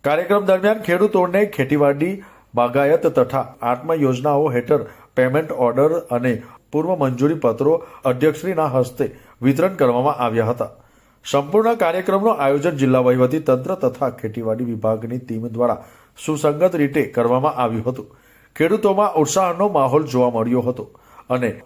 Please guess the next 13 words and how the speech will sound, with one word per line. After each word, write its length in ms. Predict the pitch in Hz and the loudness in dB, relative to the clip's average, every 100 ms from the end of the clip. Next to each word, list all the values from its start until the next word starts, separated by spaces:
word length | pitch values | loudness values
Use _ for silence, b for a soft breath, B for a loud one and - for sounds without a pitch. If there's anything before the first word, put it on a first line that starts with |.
| - | -4
આ 100 | 131 | -4
કાર્યક્રમ 540 | 139 160 185 185 190 185 | 0 -2 -2 0 0 0
આવનાર 400 | 131 127 147 160 | -2 0 0 -2
સમયમાં 460 | - 151 156 156 | 0 0 0 -2
ખેડૂતો 400 | 151 117 113 120 | -4 -6 -4 -6
માટે 260 | 123 143 151 | -4 -6 -6
ઉપયોગી 520 | 120 107 110 107 135 | -8 -6 -4 -2 -4
અને 400 | 131 110 107 98 B B - | -6 -6 -6 -8 B B -2
પ્રેરણાદાયી 580 | 123 127 151 143 143 170 | 0 2 0 2 0 -2
સાબિત 400 | - 101 110 107 | -4 -4 -4 -6
થશે, 360 | 143 110 95 _ - | -6 -6 -12 _ -8
એવી 200 | 110 107 | -6 -6
એક 340 | 107 120 113 | -6 -8 -8